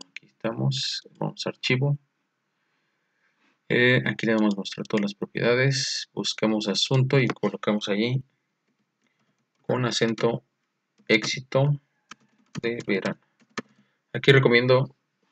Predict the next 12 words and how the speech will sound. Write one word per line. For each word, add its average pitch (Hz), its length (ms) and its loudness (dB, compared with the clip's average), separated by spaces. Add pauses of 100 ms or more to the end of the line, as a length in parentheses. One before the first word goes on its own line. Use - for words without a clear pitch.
(140)
escribir 110 440 4
completamente 101 640 0
los - 160 -6
textos, - 760 -6
no 104 240 -2
copiar - 260 0
y - 40 -4
pegar. - 200 -2 (1160)
Siguiente 107 320 0
tarea. 120 340 6 (500)
Quitamos - 480 -10
esto. 165 240 -12